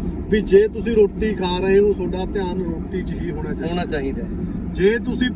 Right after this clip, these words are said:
Speaker 1: ਭਜਨ ਬੰਦਗੀ ਕਰ ਰਹੇ ਹੋ, ਤਾਂ ਤੁਹਾਡਾ ਧਿਆਨ ਹੈ ਜਿਹੜਾ, ਉਹ ਭਜਨ ਬੰਦਗੀ 'ਤੇ ਹੀ
Speaker 2: ਜੀ ਹੋਣਾ ਚਾਹੀਦਾ, ਸਹੀ ਹੈ, ਸਹੀ ਹੈ।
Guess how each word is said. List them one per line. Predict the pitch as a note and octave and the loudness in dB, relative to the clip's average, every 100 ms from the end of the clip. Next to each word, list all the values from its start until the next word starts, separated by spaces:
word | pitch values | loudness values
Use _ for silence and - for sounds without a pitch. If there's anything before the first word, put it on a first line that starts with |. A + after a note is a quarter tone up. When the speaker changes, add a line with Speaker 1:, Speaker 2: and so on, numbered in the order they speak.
| F3 | 0
Speaker 1:
ਭਜਨ | G3 F#3 | 0 0
ਬੰਦਗੀ | F#3+ G#3 G3+ A3+ | 0 0 0 0
ਕਰ | A3 G#3 | -2 -2
ਰਹੇ | A3+ | -2
ਹੋ, | A#3 | -2
ਤਾਂ | A3 A#3 | -2 -4
ਤੁਹਾਡਾ | - G3 F3+ G#3 | -2 -2 -2 -2
ਧਿਆਨ | F#3+ A3 F#3+ | -4 -2 -2
ਹੈ | F3+ | -2
ਜਿਹੜਾ, | F3+ G3 | -2 -2
ਉਹ | G#3 G3+ G#3+ | -2 -4 -4
ਭਜਨ | F#3 F3+ | -4 -4
ਬੰਦਗੀ | F3+ - - F3+ | -4 -2 -2 -2
'ਤੇ | F#3 | -2
ਹੀ | F#3+ | -4
Speaker 2:
ਜੀ | E3 G3 A3+ | 0 2 4
ਹੋਣਾ | G#3 G#3+ G#3 | 4 2 0
ਚਾਹੀਦਾ, | D#3+ C3+ B2 | -2 -4 -4
ਸਹੀ | C#3+ D#3 F#3 | -4 -4 -4
ਹੈ, | |
ਸਹੀ | D#3+ | -4
ਹੈ। | B2+ | -4